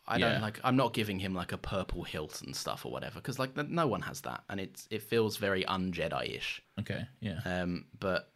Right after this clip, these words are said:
Speaker 1: yeah, I, I had, I mostly kind of, like, a grey thing. My, my blade colour of choice was a green. I like a green.
Speaker 2: Mine was green. I was green all the way through.
Speaker 1: Yeah.
Speaker 2: Yeah.
Speaker 1: So I, I changed, like, I,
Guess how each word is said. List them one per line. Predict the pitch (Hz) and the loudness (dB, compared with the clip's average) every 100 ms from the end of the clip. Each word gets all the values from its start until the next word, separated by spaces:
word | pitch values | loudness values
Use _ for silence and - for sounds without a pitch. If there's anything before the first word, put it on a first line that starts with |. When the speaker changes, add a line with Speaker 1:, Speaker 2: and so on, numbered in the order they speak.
| _ _ - | _ _ -12
Speaker 1:
yeah, | 110 113 123 101 | -8 0 4 6
I, | - 135 | 6 6
I | 156 147 | 8 8
had, | 143 - | 6 4
I | 147 - - | 4 4 4
mostly | 175 196 196 127 | 6 6 4 0
kind | 110 110 | 4 4
of, | 98 | 4
like, | 101 95 | 2 0
a | |
grey | 85 98 98 | 0 2 2
thing. | 92 107 101 | 2 0 2
My, | 101 117 | 4 4
my | 113 110 110 | 4 4 4
blade | 113 110 117 113 | 4 4 6 4
colour | - 104 92 | 2 2 2
of | 87 | 0
choice | - 95 - | -2 -2 -2
was | 90 | -4
a | 90 | -6
green. | 90 76 85 90 90 | -2 -2 -2 -4 -4
I | 82 | -4
like | 82 82 | -2 -4
a | 82 | 0
green. | 92 | 4
Speaker 2:
Mine | 90 87 | 4 4
was | 78 - | 2 0
green. | 80 78 85 - | 0 0 -2 -2
I | 82 | -4
was | 85 | -4
green | - 76 78 | -2 -2 0
all | 73 | 0
the | 67 | -2
way | 65 | -2
through. | - 64 127 - - | -2 -2 -4 -6 -8
Speaker 1:
Yeah. | 98 92 82 82 | -2 0 0 0
Speaker 2:
Yeah. | 131 | 0
Speaker 1:
So | 135 | 4
I, | 147 - 147 | 6 8 6
I | |
changed, | 139 113 123 110 | 6 4 4 2
like, | 107 | 0
I, | - | 2